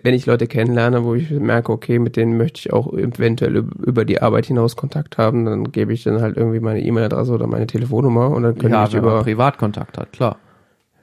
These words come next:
Speaker 1: Ja. Ja gut, oder halt auch, weiß ich nicht.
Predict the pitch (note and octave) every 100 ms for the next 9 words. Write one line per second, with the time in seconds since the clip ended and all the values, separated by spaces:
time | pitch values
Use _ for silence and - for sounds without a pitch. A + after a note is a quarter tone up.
0 | - G1+ - - _ _ _ _ - A2
1 | A#2 - G#2+ G#2 - G#2+ - - - -
2 | - - - - - A#2+ B2 A2 A2 -